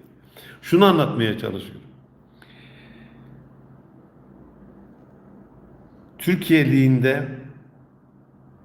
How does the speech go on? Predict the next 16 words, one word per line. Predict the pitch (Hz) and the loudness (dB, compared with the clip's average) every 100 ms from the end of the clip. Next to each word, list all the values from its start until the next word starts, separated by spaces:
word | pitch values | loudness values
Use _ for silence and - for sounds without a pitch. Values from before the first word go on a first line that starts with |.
| - | -2
arkadaşlar | 127 127 120 - 104 | 0 0 -2 -4 -8
siz | 95 - 156 131 | -10 -8 -6 -2
de | |
hakem | 113 104 - 110 | -2 -2 -4 -4
olsanız | 104 104 107 127 143 - - - - - | -6 -6 -4 -4 -6 -12 -18 -20 -20 -20
size | - 127 135 | -6 0 0
de | 117 98 | 0 -4
baskı | 90 - - | -8 -10 -12
yaparlar. | 90 - 87 87 85 - - - _ _ - - - - - | -12 -14 -16 -18 -20 -20 -20 -20 _ _ -20 -20 -20 -20 -6
Kralına | 135 143 143 143 156 175 | 0 4 4 2 2 2
gelse | 147 131 127 | 2 0 0
kralına | 131 123 117 113 117 | -4 -2 -2 -2 -2
yaparlar. | 104 95 95 87 85 - - - - _ _ _ - | -4 -6 -10 -12 -18 -20 -20 -20 -20 _ _ _ -12
Bir | 123 | -8
sistem | - 117 - 151 180 | -8 -8 0 2 2
var. | 185 | 0